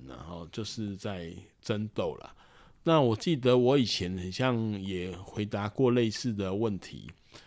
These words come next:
Speaker 1: 我们那时候好像是要讲说你要评估一下，就是两男争一女的话，就如果这两个男生又是好朋友的话，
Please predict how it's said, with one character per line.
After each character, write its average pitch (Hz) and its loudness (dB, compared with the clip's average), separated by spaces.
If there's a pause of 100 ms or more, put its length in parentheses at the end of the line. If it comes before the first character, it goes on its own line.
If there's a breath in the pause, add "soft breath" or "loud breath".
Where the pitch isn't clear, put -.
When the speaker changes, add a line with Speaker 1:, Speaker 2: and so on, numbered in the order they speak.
(180 loud breath)
Speaker 1:
我 110 -4
们 110 0
那 131 2
时 123 2
候 147 8
好 104 6
像 123 4
是 127 -2
要 123 4
讲 85 -6
说 107 0
你 104 -2
要 120 2
评 104 -6
估 110 -2
一 95 -4
下， 95 -2
就 123 -4
是 113 -4 (440 loud breath)
两 107 0
男 104 -2
争 123 2
一 127 4
女 101 -2
的 78 -6
话， 104 -2
就 123 -4 (140)
如 143 0
果 135 4
这 147 2
两 98 -4
个 101 -4
男 101 -4
生 117 -2
又 123 4
是 110 -4
好 90 -4
朋 95 -6
友 90 -4
的 87 -10
话， 95 -6